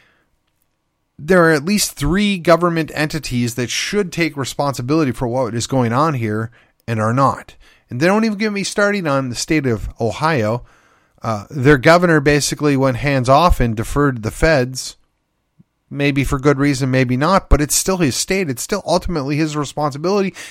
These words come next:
These things are happening in his state, and apparently he's doing little or nothing about it. Now, fortunately, you know, Joe's overseas, so he can't make things worse. And Kamala,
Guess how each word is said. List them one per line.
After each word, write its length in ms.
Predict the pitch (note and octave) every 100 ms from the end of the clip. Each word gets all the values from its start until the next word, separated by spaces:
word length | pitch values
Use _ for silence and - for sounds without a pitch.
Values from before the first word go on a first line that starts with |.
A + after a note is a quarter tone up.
| -
These 240 | G3 G#3
things 180 | A3 F#3
are 120 | E3+
happening 340 | D#3 G3 G3 F#3+
in 100 | F3
his 140 | E3+
state, 260 | - G#3 G#3
and 120 | C3+
apparently 400 | B2+ D#3 C#3+ D3
he's 360 | C3+ C#3+ C3 - - - - _ G#2
doing 240 | A2 A2+
little 360 | G2+ F#2+ G#2 A#2
or 120 | A#2
nothing 400 | G2 F#2+ - A2+
about 360 | A2 B2 D3 F#2+
it. 180 | - - - _ _ _ _ _ _ _ - _ _ -
Now, 120 | D#3+
fortunately, 680 | - C#4 B3+ E3+ C3 C3 B2+ - _ _ -
you 100 | E3+
know, 260 | C3+ C3
Joe's 380 | B2 B2+ G3+ G3+
overseas, 680 | E3+ C3+ - - G3 B2+ B2
so 760 | - - C#3+ C3 C3 B2+ A2 -
he 200 | E3 D3+
can't 360 | - G3+ -
make 180 | D3+ C#3
things 280 | D3 B2+ G#2
worse. 840 | D#3 C#3+ - - - - - - _ _ _ _ _ _ _ _ _ _ _ _ _ _ _ _ _ -
And 420 | C3+ C3+ B2+ A2 _ _ _ _
Kamala, 640 | - D3 E3+ D3+ C3